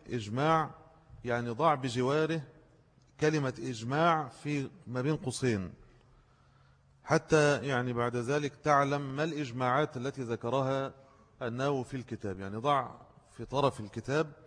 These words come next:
اكتب عليها إجماع، وضع، ضعها بين قوسين لتعلم مواطن الإجماع التي نقلها النووي رحمه الله.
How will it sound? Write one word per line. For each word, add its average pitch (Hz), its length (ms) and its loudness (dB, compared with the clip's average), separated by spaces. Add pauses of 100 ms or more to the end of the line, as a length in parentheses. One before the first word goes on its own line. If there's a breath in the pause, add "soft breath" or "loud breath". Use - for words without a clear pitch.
(720 soft breath)
اكتب 143 340 -2
عليها 135 400 2
إجماع، 120 760 2 (300)
وضع، 120 320 2
ضعها 127 500 0
بين 127 240 0
قوسين 143 640 -2 (580 soft breath)
لتعلم 139 600 0
مواطن 139 540 -2
الإجماع 131 840 -4
التي 127 280 -4
نقلها 120 720 -4
النووي 117 320 0
رحمه 110 440 -4
الله. 95 300 -10